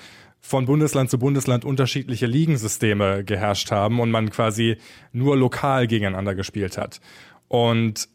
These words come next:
deshalb hatte der Fußball eigentlich immer schon einen schweren Stand, weil Andy Harper sagt, die politische Klasse, die war immer ganz klar auf der Seite der anderen, der traditionellen, der britischen,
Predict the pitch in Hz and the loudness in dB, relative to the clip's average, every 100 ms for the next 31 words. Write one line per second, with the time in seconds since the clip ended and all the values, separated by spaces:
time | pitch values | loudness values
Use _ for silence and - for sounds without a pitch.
0 | _ _ 139 160 151 139 135 127 117 110 | _ _ -2 0 0 0 -2 -2 -2 -2
1 | 151 - 139 117 117 123 117 110 - - | -6 -4 -2 0 0 0 0 -2 -2 -12
2 | _ _ - 160 160 147 131 117 - 120 | _ _ 0 2 2 2 0 0 0 2
3 | 120 113 - 120 120 151 117 110 110 110 | 2 2 -2 0 0 0 0 2 4 4
4 | 107 - - 113 117 120 127 139 113 113 | 2 -6 -6 0 2 2 0 0 0 -2
5 | 123 - 117 175 - 165 110 - 95 - | -2 0 0 2 0 0 0 0 -2 2
6 | 117 147 - - - _ - 180 170 151 | 2 0 -4 -20 -20 _ 0 2 2 0
7 | 143 151 131 117 151 - - 131 123 123 | 2 0 0 0 0 -2 0 0 0 0
8 | 123 104 110 123 131 139 135 143 - _ | 0 2 2 0 0 2 2 2 -2 _
9 | - 123 120 117 98 90 107 101 113 113 | -2 0 2 2 0 -2 -2 -2 -2 -2
10 | - 110 117 117 117 113 110 - 131 135 | 0 2 4 2 2 0 0 -2 0 0
11 | - 110 110 | 0 -2 -2